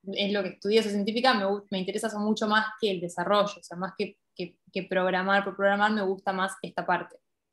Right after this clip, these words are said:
de buscar modelos, etcétera. Yo buscaría que diga eso.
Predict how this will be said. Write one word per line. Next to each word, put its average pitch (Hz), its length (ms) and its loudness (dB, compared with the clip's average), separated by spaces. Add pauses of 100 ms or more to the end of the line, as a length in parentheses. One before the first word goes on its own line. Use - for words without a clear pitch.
(120)
de 175 100 -4
buscar 175 300 0
modelos, 185 640 0
etcétera. - 440 -12 (680)
Yo 220 240 4
buscaría 196 400 4
que 185 100 -2
diga 180 520 2
eso. 240 680 -2